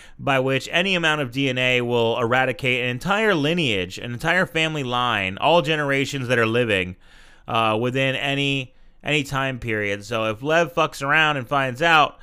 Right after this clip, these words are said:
she'll take this teacup that she just stole from Lev, input his D N A, uh, and potentially wipe out all family that Lev has, all D N A that exists in this twenty ninety-nine timeline, uh,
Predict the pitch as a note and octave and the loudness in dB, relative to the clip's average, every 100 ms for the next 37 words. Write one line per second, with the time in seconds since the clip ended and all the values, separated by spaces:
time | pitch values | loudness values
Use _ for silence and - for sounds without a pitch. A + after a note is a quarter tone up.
0 | - - - - E3 D3+ D3+ C3+ B2 - | -20 -20 -20 -2 -2 0 -2 -2 -6 -6
1 | G3 F3 F3 E3 C#3+ C#3 D3+ C3+ - F#3 | -6 -2 2 0 0 -6 -6 -8 -2 4
2 | E3+ E3 D#3+ D3 C#3+ C#3+ C#3 - - - | 4 4 0 2 4 4 4 -2 -20 -14
3 | - D3+ C#3+ D#3 C#3+ C#3+ A2 C#3 C3 A#2+ | -6 -4 0 0 2 0 0 2 2 0
4 | C#3 C#3 C3+ B2+ - - - B2+ A#2+ A#2+ | 0 0 -2 -6 -16 -20 -6 2 4 4
5 | C3 A#2+ C3+ A#3+ C4+ G3 E3+ D#3+ D#3+ D#3+ | -2 -6 -2 -2 -2 0 2 2 2 2
6 | D3 C#3+ B2+ C#3 C#3 C#3 C3+ D3 B2+ A2 | 2 2 2 0 0 -2 -2 -2 -2 -2
7 | G#2 G#2+ A2+ B2+ B2+ A2 A#2+ C3 G2+ G2 | 0 -2 -2 0 0 0 2 4 4 2
8 | A#2 D3+ C3 C3+ D#3 C3+ C3 C3+ A#2+ A2 | -2 -2 0 0 2 2 2 0 0 -2
9 | G2 C3+ A#2 G2+ C3 B2 B2 A#2 - D3 | -2 0 2 0 -4 -4 -4 -6 -6 -6
10 | C#3 C3 C3 B2 B2 A#2+ - A#2 C3+ B2 | -4 -2 -2 -2 -4 -4 -2 -2 0 0
11 | G2+ F#2+ F#2+ F#2+ - - - - A#2+ A#2 | 2 2 0 -6 -20 -20 -20 -6 0 0
12 | A2+ | 0